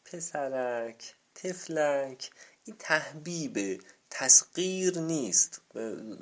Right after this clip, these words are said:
معنای خرد کردن کسی نیست. اگه می‌گیم زنکه یا می‌گیم مرکه، منظور ما کرمونی‌ها این نیست که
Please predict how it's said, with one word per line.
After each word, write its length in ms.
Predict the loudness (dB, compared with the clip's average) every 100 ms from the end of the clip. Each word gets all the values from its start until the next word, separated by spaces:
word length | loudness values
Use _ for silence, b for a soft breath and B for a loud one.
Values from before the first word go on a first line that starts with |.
| -6
معنای 580 | -4 -4 -4 -2 -2 -2
خرد 440 | -4 -2 -4 -4
کردن 520 | -6 -4 -2 -2 -4 -6
کسی 380 | -8 -8 -6
نیست. 280 | -6 -6 -4
اگه 100 | -6
می‌گیم 440 | -8 -10 -10 -10 -12
زنکه 560 | -8 -6 -4 -6 -6
یا 380 | -4 -2 -2 -4
می‌گیم 300 | -6 -8 -8
مرکه، 680 | -4 -4 -6 -8 -6 -6 -6 b b b b
منظور 560 | -10 -8 -8 -6 -4 -4
ما 160 | -6
کرمونی‌ها 600 | -8 -6 -6 -6 -8 -8
این 340 | -8 -10 -10 -6
نیست 360 | -4 -4 -6
که 240 | -8 -10